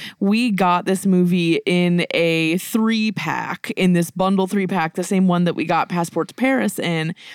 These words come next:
And so I'm sure they were like, "Okay, let's put three Mary-Kate and Ashley movies together for, like, twenty bucks, smack it in Sam's Club, and it'll be a dream." And clearly it worked. So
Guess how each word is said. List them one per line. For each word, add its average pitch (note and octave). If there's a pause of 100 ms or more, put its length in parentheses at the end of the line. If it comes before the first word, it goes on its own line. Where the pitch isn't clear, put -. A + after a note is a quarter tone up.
(140)
And G#3
so A3
I'm G#3+
sure C4+
they A3+
were G3+
like, F#3
"Okay, F#3+
let's F3
put -
three G#3+
Mary-Kate F#3+
and D3+
Ashley E3+
movies E3
together D3+
for, E3+
like, C#3+ (240)
twenty F#3+
bucks, D#3 (160)
smack F3+
it F3+
in F#3
Sam's E3
Club, D3 (160)
and D3+
it'll E3
be E3 (180)
a A3
dream." C#3
And C3+
clearly B3+
it F3+
worked. E3
So D3